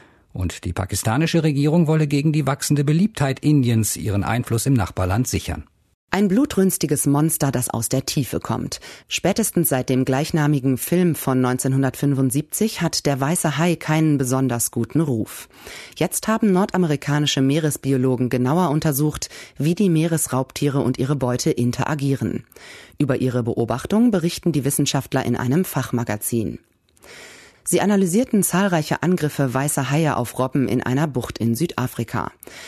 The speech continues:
Speaker 2: Dabei stellten sie fest, die Räuber griffen vor allem Gruppen von Jungtieren an und die meisten Attacken fanden innerhalb von zwei Stunden nach Sonnenaufgang statt.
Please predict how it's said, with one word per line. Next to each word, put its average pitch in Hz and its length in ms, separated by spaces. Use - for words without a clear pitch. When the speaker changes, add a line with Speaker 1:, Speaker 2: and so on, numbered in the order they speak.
Speaker 2:
Dabei 123 300
stellten 135 340
sie 120 120
fest, - 420
die 147 80
Räuber 160 360
griffen 185 340
vor - 200
allem 202 260
Gruppen 165 320
von 151 240
Jungtieren 147 640
an - 300
und 123 240
die 123 60
meisten 117 400
Attacken 214 460
fanden 175 340
innerhalb 170 440
von 131 180
zwei 160 260
Stunden 117 480
nach 131 200
Sonnenaufgang 117 760
statt. - 400